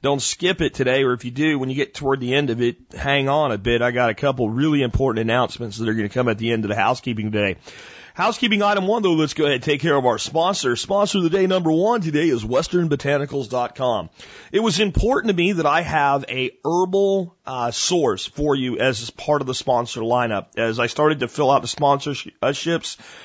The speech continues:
you know, I had people coming to me that, you know, did the same thing some other sponsors did, stole long-term storage food and things like that. People that were very similar in their product offering to, let's say, Ready Made Resources and Safe Castle. I started turning them down because I didn't want all the sponsors to be the same and all compete for the same mind share.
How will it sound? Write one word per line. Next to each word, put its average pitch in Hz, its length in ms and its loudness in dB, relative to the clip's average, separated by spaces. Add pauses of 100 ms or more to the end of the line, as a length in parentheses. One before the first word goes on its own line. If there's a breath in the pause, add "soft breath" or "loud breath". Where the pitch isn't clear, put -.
(140 loud breath)
you 135 80 2
know, 135 140 4
I 131 100 4
had 135 160 2
people 147 240 -2
coming 139 220 2
to 135 60 -2
me 139 140 0
that, 135 220 -2
you 135 60 -6
know, 117 180 -2
did 151 320 -2
the 151 80 -2
same 143 280 0
thing 127 240 -2
some 127 200 -4
other 117 160 2
sponsors 104 460 -2
did, 98 120 -10
stole 117 320 0
long-term 117 460 0
storage 110 340 -2
food 110 240 0
and 104 100 -4
things 101 200 -2
like 104 160 0
that. 104 220 -2 (320 loud breath)
People 165 200 0
that 147 60 4
were 135 80 2
very 139 240 2
similar 139 480 0
in 120 100 -4
their 117 140 -2
product 120 340 0
offering 110 460 -2
to, 117 100 -8
let's 113 160 -4
say, 117 140 0
Ready 117 260 0
Made 110 220 0
Resources 107 600 -4
and 104 120 -16
Safe 101 280 -6
Castle. 98 460 -6 (400 loud breath)
I 131 80 2
started 165 300 0
turning 156 260 -2
them 120 140 -8
down 123 340 -2
because 113 220 -10
I 131 80 2
didn't 135 180 -6
want 135 300 -2
all 139 200 2
the 127 60 -10
sponsors 123 440 -4
to 120 80 -12
be 127 60 -6
the 113 120 -10
same 131 240 0
and 117 80 -2
all 120 80 2
compete 120 360 -10
for 127 80 -6
the 110 80 -8
same 113 200 -2
mind 135 340 2
share. 113 300 0